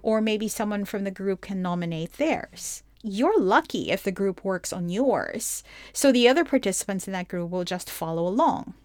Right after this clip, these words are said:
And who do you think gets the benefit out of that group session? Only one person. Think about the impact and efficacy of that exercise. Another thing happens.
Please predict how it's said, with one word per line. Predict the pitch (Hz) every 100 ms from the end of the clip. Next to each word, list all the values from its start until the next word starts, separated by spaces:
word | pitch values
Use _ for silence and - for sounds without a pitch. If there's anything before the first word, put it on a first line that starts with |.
| -
And | 277
who | 277 370
do | 415
you | 381 370
think | 339 294 285
gets | 269 233 -
the | 220
benefit | 185 180 170 190 175 -
out | 170 175
of | 175 165
that | 170 170 -
group | 170 175 170 -
session? | - 165 - - - - _ _ _ -
Only | 208 208 208 214 208
one | 202 185 180 180 175 -
person. | - 180 175 - - 190 - _ _ - _ _ _
Think | 381 415
about | 403 285 262
the | 208 220
impact | 208 - 196 190 -
and | 202 185
efficacy | 262 269 269 196 - 175 165
of | 190 180
that | 165 -
exercise. | 240 - 247 - 143 - - - - _ _ _ -
Another | 277 254 196
thing | 190 175
happens. | 202 247 - - - -